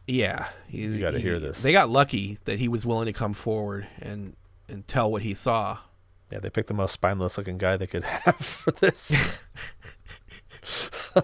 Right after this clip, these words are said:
Speaker 1: It didn't even occur to me. I, half of these fucking gang members did not look,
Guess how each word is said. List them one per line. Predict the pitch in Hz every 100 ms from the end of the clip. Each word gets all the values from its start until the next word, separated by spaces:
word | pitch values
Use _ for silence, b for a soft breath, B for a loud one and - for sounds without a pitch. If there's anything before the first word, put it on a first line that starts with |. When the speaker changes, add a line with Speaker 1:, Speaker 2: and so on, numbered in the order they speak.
| -
Speaker 1:
It | 170 180 214 220 - 208 214 226 - 147 147 139
didn't | 139
even | 123 107
occur | - 113
to | 107
me. | 104 101 -
I, | 151
half | 156 196 214
of | 175
these | 139 120
fucking | - 117 107
gang | 101 101 107
members | 107 110 104
did | 104
not | 104 104 104
look, | 98